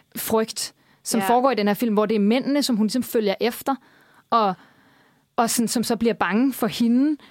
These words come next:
Speaker 1: synes jeg. Altså, det var sådan meget frigørende. Den der scene, hvor
Speaker 2: Ej,
Speaker 1: ham
Speaker 2: hvor
Speaker 1: der Hussein
Speaker 2: interessant.
Speaker 1: bliver bange, var sådan,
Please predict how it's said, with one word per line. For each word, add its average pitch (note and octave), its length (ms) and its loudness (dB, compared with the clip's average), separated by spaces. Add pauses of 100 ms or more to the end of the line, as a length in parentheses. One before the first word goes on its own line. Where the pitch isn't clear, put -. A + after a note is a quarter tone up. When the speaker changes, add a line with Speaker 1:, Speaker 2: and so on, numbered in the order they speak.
Speaker 1:
synes - 260 -2
jeg. A#3+ 180 0
Altså, A3+ 240 0
det C4 100 2
var C#4+ 80 4
sådan C#4 160 -2
meget C#4 240 4
frigørende. B3 520 -2
Den D4 140 0
der D4 60 2
scene, C4 280 0
hvor B3 80 4
Speaker 2:
Ej, A#3 40 2
Speaker 1:
ham A#3 80 2
Speaker 2:
hvor G#3 100 0
Speaker 1:
der A3+ 120 2
Hussein G3+ 60 4 (180)
Speaker 2:
interessant. A3 160 2
Speaker 1:
bliver A3 140 0
bange, F#3+ 440 0
var A3 60 -2
sådan, F3+ 400 -4